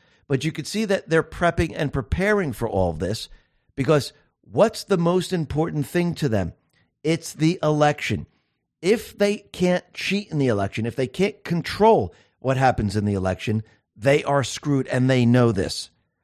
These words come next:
So what are they gonna do? They're gonna pull out all the stops. Look what they're already reporting, that there's a new covid variant, B A six, and it's probably already in the U S.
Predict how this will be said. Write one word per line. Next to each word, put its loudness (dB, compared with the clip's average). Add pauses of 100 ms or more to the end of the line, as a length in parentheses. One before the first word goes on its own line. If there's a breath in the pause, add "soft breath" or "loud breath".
(240)
So -2
what 2
are -4
they 0
gonna 0
do? 2 (440)
They're -6
gonna -4
pull -2
out 0
all 0
the 0
stops. -6 (800)
Look 0
what 0
they're 0
already 2
reporting, 0 (920)
that -6
there's -2
a -2
new 0
covid 0
variant, 0
B -4
A -2
six, -4 (560)
and 0
it's -4
probably 0
already 0
in -6
the -4
U -2
S. -2